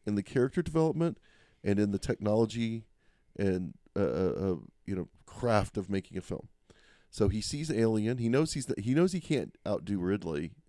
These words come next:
in what he did. So he changes the genre,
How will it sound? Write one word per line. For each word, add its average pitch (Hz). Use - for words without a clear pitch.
in 95
what 95
he 113
did. 69
So 135
he 139
changes 160
the 131
genre, 147